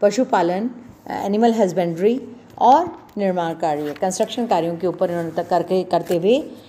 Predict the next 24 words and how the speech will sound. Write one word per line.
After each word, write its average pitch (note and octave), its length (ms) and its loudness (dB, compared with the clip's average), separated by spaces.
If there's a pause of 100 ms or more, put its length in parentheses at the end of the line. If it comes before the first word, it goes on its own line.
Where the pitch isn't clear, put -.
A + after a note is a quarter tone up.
(160)
इंडस्ट्रीज G3 720 -2 (300)
और G#3 220 6
उद्योगों G3+ 560 2
और F#3+ 220 2
व्यापार F3 460 -2 (440)
ट्रेड G#3 280 4
के F#3+ 60 0
ऊपर E3+ 220 -2
इन्होंने, F#3 380 -4 (460)
अ, D3 360 -2 (300)
अपने F3+ 240 0
पक्ष - 460 -2
को D4+ 280 4 (160)
रखा। F3+ 340 0 (400)
तीसरी D4 300 -2
बात C#4 200 2
इन्होंने B3 240 0
कहा A#3 340 -2 (360)
मानवीय G3+ 340 4
अधिवासों G#3 420 2
का G#3 120 0
वितरण, G3 540 -2 (420)
घनत्व, G3 640 0 (260)
सीमाएं, E3+ 380 2